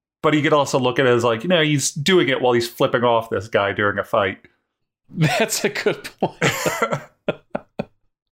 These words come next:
Speaker 2: So, yeah, Mikey starts spinning like a globetrotter,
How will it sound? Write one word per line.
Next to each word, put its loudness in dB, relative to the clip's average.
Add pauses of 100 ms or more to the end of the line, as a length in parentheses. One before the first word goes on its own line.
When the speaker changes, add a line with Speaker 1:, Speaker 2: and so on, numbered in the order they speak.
(720)
Speaker 2:
So, 0 (340)
yeah, -2
Mikey 0
starts -2
spinning 0
like 0
a 0
globetrotter, 0